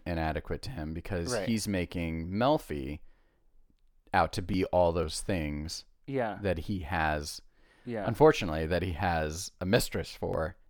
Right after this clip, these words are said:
Speaker 1: and
Speaker 2: Right.
Speaker 1: Carmela for,
Speaker 2: Yeah.
Speaker 1: rather than it just being all Carmela.
Speaker 2: Yeah.
Speaker 1: But, um,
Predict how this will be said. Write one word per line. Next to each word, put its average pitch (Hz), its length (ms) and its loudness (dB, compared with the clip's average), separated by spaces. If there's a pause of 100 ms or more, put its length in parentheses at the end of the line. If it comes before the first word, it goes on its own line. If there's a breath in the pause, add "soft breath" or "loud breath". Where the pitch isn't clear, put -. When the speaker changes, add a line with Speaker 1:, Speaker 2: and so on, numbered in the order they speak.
(160)
Speaker 1:
and 120 260 6
Speaker 2:
Right. 101 80 -2
Speaker 1:
Carmela 73 480 0
for, - 340 -4
Speaker 2:
Yeah. 147 300 0 (360 soft breath)
Speaker 1:
rather 80 280 4
than 73 180 -2
it 69 60 -8
just - 220 -8
being 82 340 -4 (300)
all 151 220 8
Carmela. 76 600 -4 (560 soft breath)
Speaker 2:
Yeah. 240 320 6
Speaker 1:
But, 127 140 -2
um, 90 420 4